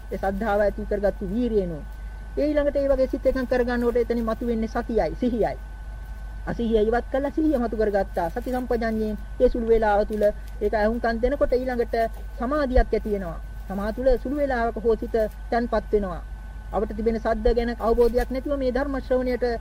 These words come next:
සිත යොදනකොට එක්තරා සමාධියක් ඇති වෙනවා. ඒ සමාධිය තුලින් අර කවදාවත් පොතපත කොයිතරම් කියලා තිබුණත්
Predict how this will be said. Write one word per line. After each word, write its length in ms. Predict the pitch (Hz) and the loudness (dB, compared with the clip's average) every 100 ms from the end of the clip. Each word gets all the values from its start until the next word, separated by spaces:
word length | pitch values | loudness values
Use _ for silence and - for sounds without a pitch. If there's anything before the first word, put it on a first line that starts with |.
| - | -6
සිත 160 | 269 247 | 0 4
යොදනකොට 400 | 233 226 226 220 | 4 2 -2 -2
එක්තරා 300 | - 214 220 | -2 0 0
සමාධියක් 480 | 220 220 220 214 208 | -2 -4 -2 -2 -2
ඇති 200 | 202 202 | -4 -4
වෙනවා. 260 | 185 165 - - - - | -6 -6 -10 -12 -12 -8
ඒ 180 | - 311 | -2 0
සමාධිය 440 | 320 302 285 277 | 2 2 0 -2
තුලින් 300 | 277 277 277 269 | -2 -2 -2 0
අර 120 | 254 254 | 0 -2
කවදාවත් 500 | - 233 240 247 254 - | -2 0 2 2 0 0
පොතපත 360 | 214 233 233 | -2 -2 -2
කොයිතරම් 380 | 220 233 233 233 | -2 -2 0 -2
කියලා 240 | 240 240 247 | 0 0 0
තිබුණත් 300 | 240 254 | 0 -2